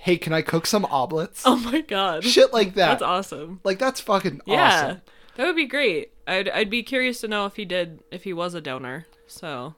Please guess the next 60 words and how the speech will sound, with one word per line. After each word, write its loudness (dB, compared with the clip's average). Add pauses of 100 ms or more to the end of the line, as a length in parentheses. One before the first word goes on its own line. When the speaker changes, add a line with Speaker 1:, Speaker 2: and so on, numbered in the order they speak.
Speaker 1:
And -6
I -2
think -4
what -6
he -4
said -2
about, 2
like, -2 (120)
'cause -8
he -4
went -2
into -4
a -2
restaurant -8
and -10
offered -8
to, -8
like, -10
sweep -8
or -12
clean -2
Speaker 2:
Yeah. 0
Speaker 1:
or -2
whatever. -6
He's -4
like, 2 (320)
"If -4
you're, 4
if -8
you're -4
too -4
rich -2
to -6
sweep, -4 (280)
then -2
you're -2
living -2
the -8
wrong -6
life," -12
or -8
something -8
like -14
that. -12
Speaker 2:
Makes -8
Speaker 1:
Like, -8
Speaker 2:
sense. -14 (100)
Makes -10
Speaker 1:
to -2
where, 2
Speaker 2:
sense. 0
Speaker 1:
like, 0
he, -8
he -10
didn't 0
forget -4
his -10
roots, -12
Speaker 2:
Right. -2
Speaker 1:
essentially. -14